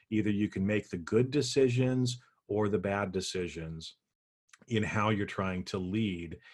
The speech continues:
in a time of, of crisis and chaos. Now, I understand it. I get it. A lot of leaders, when these things are going on,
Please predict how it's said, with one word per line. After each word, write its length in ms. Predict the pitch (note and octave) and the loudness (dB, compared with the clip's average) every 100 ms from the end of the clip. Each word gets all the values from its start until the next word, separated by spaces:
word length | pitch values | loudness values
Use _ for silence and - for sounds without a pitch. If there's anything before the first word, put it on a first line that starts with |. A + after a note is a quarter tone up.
| - - | -16 -6
in 100 | G2 | -4
a 60 | |
time 340 | F#2 F2+ E2 E2+ | -4 -6 -8 -10
of, 120 | D#2+ _ G2 | -14 _ -8
of 160 | F2 | -6
crisis 500 | - F2 - F#2 - | -6 -8 -6 -8 -6
and 100 | F#2+ | -6
chaos. 520 | - A#2+ - - - _ _ _ _ _ _ _ - B2 | 0 0 0 -6 -20 _ _ _ _ _ _ _ -6 2
Now, 180 | A#2 | 2
I 240 | B2+ C3+ D3+ | 4 4 6
understand 420 | B2+ A#2 C#3 A2+ | 4 2 0 -2
it. 60 | F2 | -2
I 100 | G#2+ | 2
get 240 | C3 C3+ | 6 6
it. 160 | - - - - - - - | 4 -12 -20 -20 -20 -20 -12
A 100 | G#2 | -4
lot 340 | G2+ G#2 A2+ C#3 | 2 4 6 6
of 120 | A#2+ | 6
leaders, 640 | B2+ E3+ B2+ G2 G2 - | 6 6 4 2 0 0
when 160 | G#2 G#2 | 0 2
these 240 | B2 B2 | 2 2
things 240 | C#3 B2 | 0 0
are 60 | A#2 | 0
going 360 | G#2 A2 G2 B2 | 2 0 2 2
on, 460 | D3+ F#2 E2+ F#2 | 2 0 -4 -10